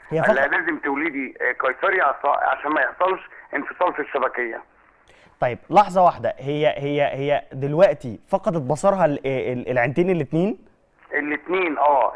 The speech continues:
Speaker 2: لكن نتيجة ايه؟ نتيجة ارتشاح في العصب البصري، مش اي مشكلة في الشبكية.
Speaker 1: طيب.
Speaker 2: يعني كنا بنتابع مع دكتور مخ واعصاب.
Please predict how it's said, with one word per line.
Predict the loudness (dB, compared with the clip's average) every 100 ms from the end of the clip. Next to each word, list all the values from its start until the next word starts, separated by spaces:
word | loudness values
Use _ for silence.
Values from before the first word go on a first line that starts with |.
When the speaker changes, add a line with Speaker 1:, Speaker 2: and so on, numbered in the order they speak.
| -4
Speaker 2:
لكن | -6 -2 -2
نتيجة | -2 -2 -6 -6 -6
ايه؟ | -2 -2
نتيجة | -2 -4 -8 -8 -8 -8
ارتشاح | -8 -8 -2 -2 0
في |
العصب | 2 2 2
البصري، | -2 0 0 0 -2 -4 -10 -18 -18 -8
مش | -8 -4
اي | -4 -2
مشكلة | -4 -4 -2 -4
في |
الشبكية. | -4 -4 -4 -4 -6 -8 -14 -6
Speaker 1:
طيب. | -2
Speaker 2:
يعني | -2 -2
كنا | -2 -2
بنتابع | -2 -2 0 2
مع | 2 2 0
دكتور | -2 -4 -2
مخ | 0 0
واعصاب. | 2 0 2 0